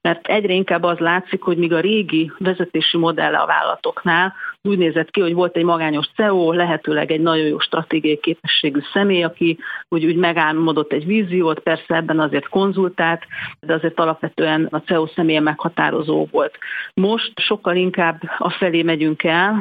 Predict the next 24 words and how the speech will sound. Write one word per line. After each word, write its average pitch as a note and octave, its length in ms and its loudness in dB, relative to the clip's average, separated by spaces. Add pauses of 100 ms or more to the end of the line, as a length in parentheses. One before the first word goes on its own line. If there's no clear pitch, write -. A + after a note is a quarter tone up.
hogy F3 400 0
a F3 60 -8
ceoknak F3+ 840 -2
inkább F#3+ 300 0
az F3+ 120 0
a E3 60 -2
feladata, F3 640 -2
hogy E3+ 340 0
egy E3 140 0
nagyon F3+ 280 0
felkészült, E3+ 680 -2
sokszínű E3+ 520 0
boardot D#3 460 0
tudjanak D3 360 -4
megalkotni, E3 760 0
kiválogatni, E3 880 0 (460)
akikben F#3 680 0
nagyon E3 340 2
sok - 240 -2
tehetséges, E3 680 0
agilis, D#3+ 640 0
adaptív E3 440 -4 (120)
személy D#3+ 380 2
ül, G#3+ 220 2